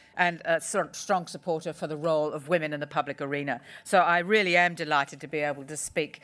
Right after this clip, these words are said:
uh, at this, um, uh, oration. Uh, we do share a number of things in common, uh, not least, uh, of which being, um, our attraction to cartoonists. And, uh, Joan did attract more than her fair share,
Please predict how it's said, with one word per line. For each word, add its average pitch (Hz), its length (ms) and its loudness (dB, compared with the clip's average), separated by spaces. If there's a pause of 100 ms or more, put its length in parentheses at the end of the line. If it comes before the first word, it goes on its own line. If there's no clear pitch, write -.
(300)
uh, 143 220 2
at 165 220 0
this, - 320 -4 (280)
um, 143 400 2 (300)
uh, 131 260 -4
oration. 156 600 0 (400)
Uh, 170 160 4
we 196 140 2
do 269 180 4
share 233 560 6
a 165 80 0
number 208 280 0
of 170 80 -4
things 151 340 -2
in 156 180 -4
common, 160 480 0
uh, 165 240 4
not 220 260 4
least, 214 460 -4
uh, - 200 -6
of 151 120 -8
which 156 320 0
being, 165 420 0
um, 165 400 0
our 170 280 4
attraction 165 720 -2 (260)
to 165 320 0
cartoonists. 180 920 0 (360)
And, 165 360 -2
uh, 165 140 6
Joan 208 440 2
did 220 160 2
attract 196 460 0
more 190 180 4
than 175 200 2
her 196 200 2
fair 185 260 2
share, 180 460 4